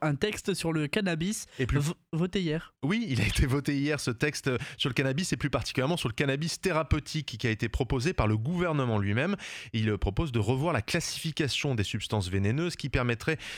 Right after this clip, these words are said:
Speaker 2: donc au paca de bénéficier d'un régime dérogatoire en Polynésie,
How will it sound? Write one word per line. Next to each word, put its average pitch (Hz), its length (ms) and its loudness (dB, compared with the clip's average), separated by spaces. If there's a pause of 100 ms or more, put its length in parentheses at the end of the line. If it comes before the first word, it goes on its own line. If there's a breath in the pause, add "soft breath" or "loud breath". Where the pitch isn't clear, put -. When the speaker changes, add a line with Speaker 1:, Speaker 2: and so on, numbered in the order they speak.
(120)
Speaker 2:
donc 131 200 2
au 117 80 2
paca 165 480 2
de 123 160 2
bénéficier 127 520 2
d'un 139 140 2
régime 127 280 2
dérogatoire 151 840 0
en 123 80 2
Polynésie, 95 580 2